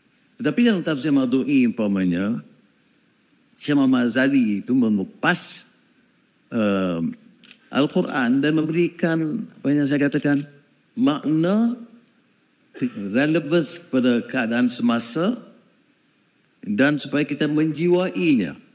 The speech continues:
Sebab itu dalam ayat Al-Quran yang mula saya bacakan tadi, syahrul Ramadan, bulan Ramadan,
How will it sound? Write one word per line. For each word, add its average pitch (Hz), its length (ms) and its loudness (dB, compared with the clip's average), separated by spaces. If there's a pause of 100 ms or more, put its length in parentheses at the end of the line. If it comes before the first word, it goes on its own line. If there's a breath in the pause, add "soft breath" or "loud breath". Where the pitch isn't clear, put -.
(560)
Sebab 131 240 -2
itu 185 160 0
dalam 156 160 -2
ayat 143 400 -4
Al-Quran 120 560 -4
yang 131 80 4
mula 139 240 2
saya 131 160 -2
bacakan 113 240 0
tadi, 107 240 -2
syahrul 127 400 0
Ramadan, 113 560 0 (240)
bulan 104 240 2
Ramadan, 95 560 -4